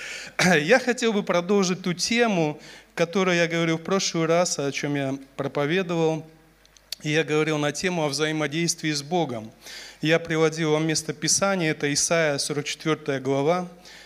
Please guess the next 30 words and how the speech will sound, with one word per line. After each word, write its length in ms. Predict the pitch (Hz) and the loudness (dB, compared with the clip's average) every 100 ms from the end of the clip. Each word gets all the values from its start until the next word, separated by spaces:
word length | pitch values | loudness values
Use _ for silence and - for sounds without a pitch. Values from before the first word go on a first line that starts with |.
| - - | -20 -10
а, 200 | 143 143 | -4 -2
с 100 | 143 | -2
первого 420 | - 185 180 156 151 | 0 2 4 2 0
с-, 260 | - - | -4 -10
по 140 | - - | -8 -8
второй 400 | - 156 147 139 | -2 -2 -2 -4
стих. 440 | - 190 185 - - - - | -4 -4 -6 -10 -20 -20 -10
Это 320 | - 202 202 185 | -4 -2 0 -2
с-, 160 | - | 0
э, 500 | 170 165 160 156 151 | 2 2 2 2 0
место 440 | 147 196 226 - 175 | -2 0 -2 -2 -6
Писания 520 | 180 - 208 202 165 | -4 -2 -2 -2 -4
коснулось 640 | - 160 - 208 180 151 | -4 -6 -4 -2 -2 -2
меня 180 | 165 160 | -2 -2
очень 280 | 151 - 151 | -2 -2 -2
сильно. 580 | - - 185 160 156 139 - - _ _ _ - | -2 -2 -2 -2 -2 -4 -10 -20 _ _ _ -12
Э, 300 | 135 143 139 135 | -4 -2 -2 -2
там 200 | 160 165 | -2 -2
написано 600 | 170 180 170 156 151 151 | -2 -2 -2 -2 -2 -2
так, 500 | 160 143 139 - - | 0 0 -2 -10 -18
Бог 300 | 135 165 - | -4 -4 -2
обращается 1000 | 143 147 147 - 175 170 156 147 - 143 | -4 -2 -2 -2 0 0 0 -2 -2 -4
к 100 | 139 | -4
Израилю 460 | 139 151 156 147 139 | -4 0 0 0 -2
и 20 | |
говорит: 360 | 135 139 139 139 | 0 0 0 0
«Не 120 | 165 | -2
бойся, 580 | 160 214 226 - 170 160 | 0 2 2 2 0 2
раб 280 | 170 165 170 | 0 -2 -6
мой, 360 | 165 127 95 | -4 -4 -8